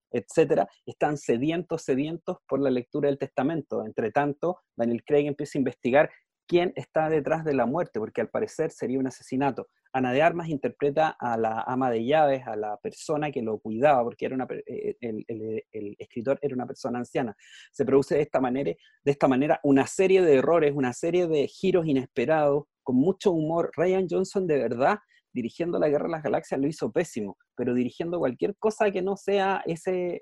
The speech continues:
encargo, lo hizo tan bien porque dirige con artesanía, es capaz de formar personajes que parecen súper planos y tridimensi-, bidimensionales y ponerlos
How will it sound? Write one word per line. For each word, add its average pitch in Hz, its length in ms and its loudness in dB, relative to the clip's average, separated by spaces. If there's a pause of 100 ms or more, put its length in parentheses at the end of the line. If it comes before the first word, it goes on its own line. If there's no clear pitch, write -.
encargo, 180 680 2
lo 139 140 -2
hizo 180 240 -2
tan 196 200 2
bien 214 200 2
porque - 420 -4 (640)
dirige 156 440 2
con 185 140 2
artesanía, 135 800 -2 (280)
es 160 160 0
capaz 175 300 4
de 180 260 -2 (180)
formar 147 420 0
personajes 139 640 -2
que 156 140 -2
parecen 139 380 -2
súper 180 420 -2
planos 175 320 0
y 156 60 -4
tridimensi-, 139 720 -2
bidimensionales 175 720 -2
y - 20 0
ponerlos 160 320 -4